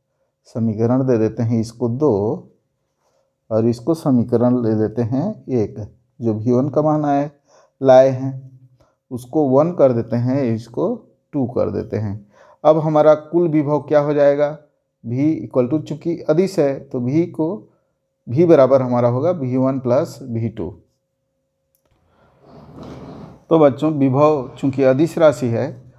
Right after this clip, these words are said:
अतः P पर परिणामी विभव V equal to वी वन प्लस वी टू। वी वन का मान जो लाए हैं यहाँ पर रख देंगे और वी टू का मान जो भी प्राप्त किए हैं उसको भी यहाँ पर रखेंगे। तो वी वन का मान है वन upon फ़ोर पाई,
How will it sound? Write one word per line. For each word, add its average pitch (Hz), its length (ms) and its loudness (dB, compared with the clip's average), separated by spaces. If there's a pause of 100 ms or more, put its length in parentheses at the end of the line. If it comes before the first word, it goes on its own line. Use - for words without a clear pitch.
(160)
अतः 151 360 0
P 170 140 2
पर 165 180 2
परिणामी 139 560 2
विभव 143 720 -2
V 131 240 -2
equal 135 280 0
to 127 200 -4
वी 123 180 -2
वन 120 200 2
प्लस 127 240 -2
वी 131 200 -4
टू। 101 220 -8 (480)
वी 120 140 0
वन 143 200 4
का 156 140 0
मान 147 380 2 (200)
जो 127 160 -2
लाए 127 240 4
हैं 139 180 -2
यहाँ 120 180 0
पर 127 140 -6
रख 135 160 0
देंगे 143 340 -2 (480)
और 127 280 4
वी 120 200 -2
टू 156 140 -2
का 165 140 0
मान 123 260 2
जो 127 100 0
भी 117 180 0 (500)
प्राप्त 123 300 4
किए 127 220 -2
हैं 139 180 -4
उसको 127 260 -4
भी 117 120 -2
यहाँ 110 160 -2
पर 135 280 -6 (600)
रखेंगे। 123 560 0
तो - 680 -10
वी 123 180 -2
वन 143 180 4
का 151 120 2
मान 127 240 4
है 127 160 -2 (340)
वन 127 180 0
upon 127 420 0
फ़ोर 131 180 -4
पाई, 123 300 0